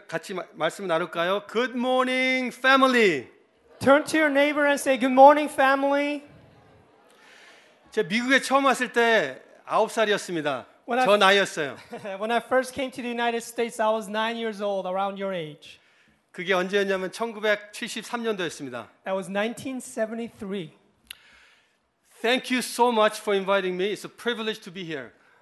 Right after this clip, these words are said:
Speaker 2: 여러분들 저를 초대해 주셔서 너무 감사합니다.
Speaker 1: 마음이 너무 떨려요.
Speaker 2: <laughs> I'm a little bit nervous.
Speaker 1: Actually, I'm terrified.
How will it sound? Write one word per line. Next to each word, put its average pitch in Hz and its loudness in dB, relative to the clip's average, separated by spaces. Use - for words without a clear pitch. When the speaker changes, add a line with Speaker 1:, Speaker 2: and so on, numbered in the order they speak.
Speaker 2:
여러분들 226 0
저를 233 -2
초대해 294 -6
주셔서 233 -2
너무 226 -4
감사합니다. 185 -6
Speaker 1:
마음이 165 0
너무 185 -4
떨려요. 175 -6
Speaker 2:
<laughs> - -6
I'm 196 -6
a 214 -6
little 214 -2
bit 202 -4
nervous. 180 -4
Speaker 1:
Actually, 175 -6
I'm 160 -6
terrified. 135 -8